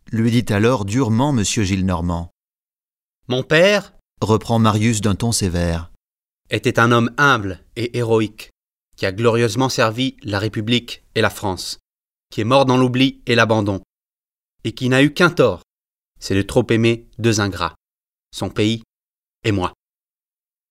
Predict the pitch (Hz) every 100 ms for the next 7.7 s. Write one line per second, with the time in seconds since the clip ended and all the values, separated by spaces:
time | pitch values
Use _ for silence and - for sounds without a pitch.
0 | _ 101 104 - 110 95 139 127 113 101
1 | 120 135 - - 90 82 80 78 _ _
2 | _ _ _ _ _ 117 110 143 160 107
3 | - 107 - 151 107 - 180 - - -
4 | _ - 120 117 123 123 - - 165 110
5 | 95 95 95 87 _ _ _ _ _ _
6 | _ _ _ _ 123 135 117 139 151 135
7 | - 131 104 - 120 123 101